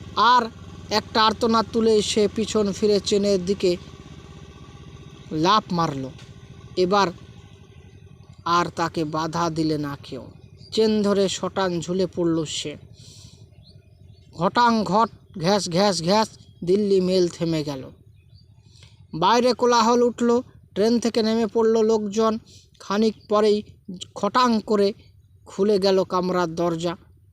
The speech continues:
লণ্ঠন হাতে ঢুকলেন গার্ড, তার পিছনে আরও পাঁচ সাতজন। ছোকরাও তখনও চেন ধরে ঝুলছে চোখ বুজেই। "ব্যাপার কি? অমন করে ঝুলছেন কেন চেন ধরে?"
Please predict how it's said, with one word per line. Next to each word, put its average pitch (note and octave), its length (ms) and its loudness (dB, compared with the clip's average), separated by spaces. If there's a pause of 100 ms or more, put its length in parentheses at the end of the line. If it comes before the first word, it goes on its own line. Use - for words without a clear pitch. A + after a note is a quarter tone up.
(260)
লণ্ঠন G#3 520 0
হাতে F#3+ 360 0
ঢুকলেন G3 520 -2
গার্ড, G3 360 2 (340)
তার F#3+ 240 0
পিছনে G3 520 -2 (160)
আরও F#3 280 0
পাঁচ F#3 280 -4
সাতজন। F#3+ 560 -4 (520)
ছোকরাও G#3 540 0
তখনও G3 440 -4
চেন F#3+ 440 0
ধরে F#3 280 0
ঝুলছে F#3 500 -2 (340)
চোখ F#3+ 200 0
বুজেই। E3 520 -2 (840)
"ব্যাপার G#3 400 2
কি? B3+ 220 0 (280)
অমন A3+ 340 0
করে A3+ 240 2
ঝুলছেন G#3+ 480 0
কেন G#3+ 340 -2 (340)
চেন G#3+ 220 2
ধরে?" G#3+ 280 2